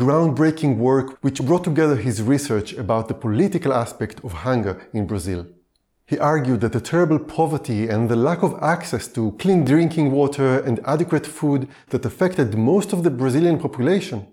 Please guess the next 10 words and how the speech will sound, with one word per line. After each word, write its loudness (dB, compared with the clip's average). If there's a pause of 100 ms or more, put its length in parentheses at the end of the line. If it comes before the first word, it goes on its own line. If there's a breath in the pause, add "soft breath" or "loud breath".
(460 soft breath)
was 2
not 4
inevitable, 2 (440 soft breath)
but 2
the 6
result 2
of 0
a -2
particular 2
economic 0